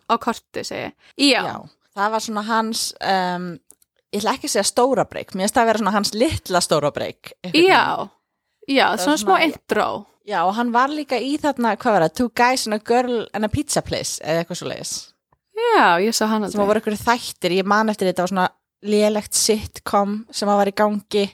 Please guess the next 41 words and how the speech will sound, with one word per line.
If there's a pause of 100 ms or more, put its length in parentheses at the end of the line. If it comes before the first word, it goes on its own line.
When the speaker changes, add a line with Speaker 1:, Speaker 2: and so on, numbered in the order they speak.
(540)
Speaker 1:
Mm.
Speaker 2:
Og
meira
að
segja
þegar
maður
les
um
það
í
dag
að
þá
er
talað
um (460)
hvað
þetta
hafi
verið
lélegt
og
þetta
hafi
verið
svona (420)
í (100)
besta
falli (340)
náð
að
vera
flokka
sem
sitcom,
það
hafi
verið
það
lélegt.